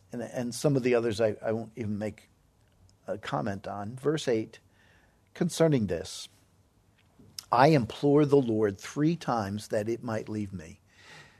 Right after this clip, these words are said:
Now, wait a minute. If, if he's able to perform miracles, how come he can't perform a miracle to get rid of this?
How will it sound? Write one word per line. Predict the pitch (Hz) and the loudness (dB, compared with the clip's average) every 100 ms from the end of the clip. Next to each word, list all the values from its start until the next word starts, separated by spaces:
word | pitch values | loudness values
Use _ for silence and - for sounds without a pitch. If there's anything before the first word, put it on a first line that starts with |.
| _ - | _ 2
Now, | 160 | 2
wait | 165 - 170 175 | 2 4 6 6
a | |
minute. | 151 120 113 - | 4 2 0 0
If, | 151 | -2
if | 139 143 | 0 0
he's | 165 190 | 2 8
able | 190 185 | 10 10
to | 151 | 6
perform | - 123 - 156 131 | 2 -4 4 4 6
miracles, | 175 180 139 107 120 135 | 6 6 6 2 0 -2
how | 135 170 | 2 2
come | 185 - 170 165 | 2 2 2 2
he | 147 160 156 | 2 2 0
can't | 160 160 151 | 0 -2 -2
perform | 139 156 139 | -2 0 0
a | 120 | 0
miracle | 135 147 143 113 | 2 2 2 -2
to | |
get | 113 107 | 0 0
rid | 120 139 | 4 4
of | 107 | 2
this? | 92 95 - - | -4 -10 -12 -14